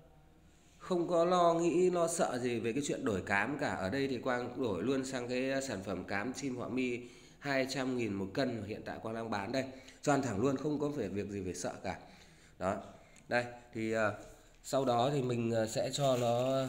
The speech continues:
cám vào. Đấy, cám thì Quang, à, tìm tạm được cái cống này. Cống này nó hơi sâu,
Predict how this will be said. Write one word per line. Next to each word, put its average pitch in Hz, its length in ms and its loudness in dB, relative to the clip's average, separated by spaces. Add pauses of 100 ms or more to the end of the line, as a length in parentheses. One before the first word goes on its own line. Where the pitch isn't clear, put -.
(100)
cám 117 280 4
vào. 135 200 2 (200)
Đấy, 104 220 -4
cám 104 340 0
thì 120 100 -4
Quang, 113 300 -2
à, 110 140 -2 (760)
tìm 101 220 -4
tạm 101 240 -2
được 90 100 -6
cái 113 80 -6
cống 110 260 2
này. 117 100 -2
Cống 104 240 -2
này 117 80 -2
nó 101 100 -4
hơi 120 140 -4
sâu, 117 300 -2